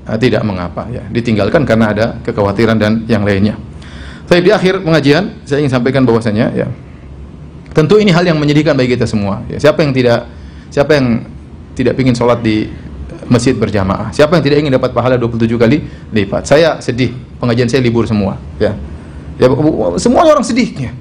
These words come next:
Saya tidak bisa umroh. Ya, tiga grup jamaah saya semua, ya, jamaah pertama sembilan puluh orang, yang kedua sampai empat ratus orang, ya, gagal, gagal semua, ya. Yang ketiga, wallahu alam bisa berangkat atau tidak, ada lima, hampir enam puluh orang.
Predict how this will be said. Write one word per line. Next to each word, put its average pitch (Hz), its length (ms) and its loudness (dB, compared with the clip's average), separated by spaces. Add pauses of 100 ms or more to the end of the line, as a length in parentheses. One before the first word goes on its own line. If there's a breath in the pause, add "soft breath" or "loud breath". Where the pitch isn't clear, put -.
(140)
Saya 208 320 2
tidak 196 240 2
bisa 175 240 2
umroh. 139 400 2 (440 loud breath)
Ya, 127 160 -2
tiga 139 640 2
grup 147 400 0
jamaah 143 320 2
saya 160 80 4
semua, 143 400 0
ya, 117 80 0
jamaah 123 240 0
pertama 131 320 0
sembilan 127 240 2
puluh 127 160 2
orang, 131 240 2
yang 123 80 0
kedua 127 480 2 (400 loud breath)
sampai 117 480 2
empat 117 240 0
ratus 139 240 0
orang, 143 320 2
ya, 120 80 -8
gagal, 139 400 2
gagal 135 240 2
semua, 110 240 0
ya. - 160 -8 (560 loud breath)
Yang 117 80 0
ketiga, 143 240 4
wallahu 120 240 2
alam 127 80 0
bisa 117 160 0
berangkat 131 240 0
atau 127 80 0
tidak, 131 400 0
ada 120 80 2
lima, 117 320 0
hampir 120 240 -2
enam 123 80 4
puluh 127 240 4
orang. 135 240 -2